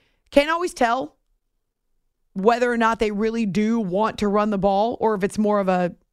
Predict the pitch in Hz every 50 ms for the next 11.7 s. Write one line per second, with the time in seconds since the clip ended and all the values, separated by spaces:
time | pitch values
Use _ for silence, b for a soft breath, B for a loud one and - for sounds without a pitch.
0 | _ - 175 180 - 202 185 - - - - - 208 208 214 202 - - - -
1 | 175 165 175 185 - - b b b b b b b b b 190 190 185 180 -
2 | - 185 170 180 185 185 185 123 180 202 202 - 226 220 214 214 208 196 180 151
3 | 196 180 - - 190 175 180 180 185 202 220 233 240 233 170 180 175 170 180 190
4 | 180 b b b b b 269 262 220 208 202 190 - - 190 208 214 196 190 180
5 | - _ _ _ _ _ _ _ - 240 - - - 302 339 339 320 285 240 208
6 | 247 190 - 214 208 185 196 190 185 190 185 190 180 180 180 185 185 185 175 185
7 | 180 180 170 165 175 175 160 220 214 180 165 151 120 - - _ _ _ _ _
8 | _ _ _ _ _ _ _ _ _ _ - 226 240 240 247 254 254 254 240 240
9 | 233 240 - - - 226 226 220 220 220 214 226 233 240 - 240 214 202 214 226
10 | - 233 226 226 226 220 202 180 185 160 - - 220 202 196 208 220 - - 226
11 | 208 202 202 196 202 214 247 262 240 208 226 - - -